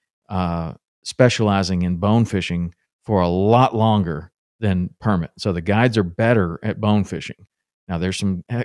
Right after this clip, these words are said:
excellent guides at permit fishing if you go into the right places, and they, they do see the, a lot of them and catch a lot of 'em. But for the most part, bonefish, uh, more, you see more, you get to cast it more. They like the flies better. And, uh, but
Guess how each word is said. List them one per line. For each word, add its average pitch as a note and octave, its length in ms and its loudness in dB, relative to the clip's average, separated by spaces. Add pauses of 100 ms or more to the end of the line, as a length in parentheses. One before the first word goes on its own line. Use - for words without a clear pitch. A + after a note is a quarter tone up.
(120)
excellent C#3 380 0
guides D3+ 260 2
at - 80 -8
permit D#3 300 0
fishing F2 300 -6
if F2 120 -8
you F#2 60 -8
go G2+ 160 2
into G2+ 100 0
the G#2 80 0
right G2+ 220 0
places, G2 440 -2
and F#2 140 -2
they, F#2+ 220 0
they G2+ 100 0
do G#2+ 220 0 (100)
see C3+ 260 0
the, A2+ 120 0
a - 20 0
lot G#2+ 280 2
of G#2+ 100 0
them G2 160 0
and F2+ 180 -2
catch C3 220 0
a A2 40 0
lot F2 200 -2
of E2 120 -6
'em. F2+ 140 -6
But F#2+ 160 -10
for A2 160 -2
the G2+ 80 0
most C3+ 380 4
part, F2+ 260 -2 (1500)
bonefish, G2 500 -2 (220)
uh, F#2 340 -2 (140)
more, A2+ 460 0
you G#2+ 140 -6
see C3+ 200 4
more, A#2+ 420 4
you G#2+ 100 -4
get A2+ 140 -2
to - 60 -16
cast A#2+ 340 2
it - 60 -14
more. G#2+ 400 0 (380)
They G2 140 0
like G#2+ 240 2
the G#2 80 -4
flies A#2 360 2
better. G#2 440 0 (440)
And, F2+ 420 0
uh, E2+ 280 -2 (380)
but - 160 -6